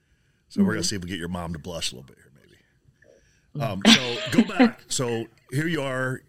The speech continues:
Speaker 1: young Black woman, <coughs> um, determining how you identify. Um, how, what advice do you have for people out there for how that handles? Like, I, like, I have a good friend, his, his daughter came up to him.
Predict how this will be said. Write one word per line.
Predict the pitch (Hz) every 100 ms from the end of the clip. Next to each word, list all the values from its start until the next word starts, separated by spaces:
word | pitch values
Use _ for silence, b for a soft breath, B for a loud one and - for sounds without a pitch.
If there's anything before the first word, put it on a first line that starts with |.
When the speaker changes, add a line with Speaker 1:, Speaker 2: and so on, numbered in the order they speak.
| -
Speaker 1:
young | 113 117 117 110
Black | 104 110 -
woman, | 107 107 107 98 - - - -
<coughs> | - 98 - 95
um, | 92 92 90 87 - _ b b b b _ _
determining | - - 123 123 120 113
how | 113
you | 110 110
identify. | 110 98 101 101 107 104 104 98 b b b b b
Um, | 92 90 87 85 - _ _ _ _ _ _ - -
how, | 139 175
what | 220
advice | 156 147 139
do | 123
you | 117
have | 107 98
for | 104 95 -
people | 113 98 101
out | 95
there | 95 92 87 82
for | - 90
how | 92 101 104
that | 87
handles? | 98 90
Like, | 95 92 117
I, | 123
like, | 123
I | 147
have | 143
a | 113
good | 117
friend, | - 110 101
his, | 98 87 b b -
his | 107
daughter | 117 113
came | - 110 98
up | 92
to | 107
him. | 95 95